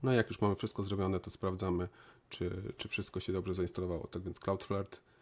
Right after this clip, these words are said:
version i widać, że jest wszystko ok. Jak już to mamy, przechodzimy dalej. E, logujemy się do, e, do Cloudflare'a. Tutaj każe nam otworzyć, e, ten link w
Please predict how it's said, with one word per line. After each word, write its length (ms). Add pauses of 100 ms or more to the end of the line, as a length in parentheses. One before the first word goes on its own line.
(380)
version 500 (640)
i 40
widać, 420
że 100
jest 140
wszystko 320
ok. 140 (480)
Jak 180
już 120
to 120
mamy, 400 (160)
przechodzimy 500
dalej. 420 (200)
E, 600 (340)
logujemy 580
się 360
do, 440 (180)
e, 380
do 100
Cloudflare'a. 680 (1400)
Tutaj 320
każe 380
nam 280
otworzyć, 920
e, 140 (300)
ten 260
link 420
w 380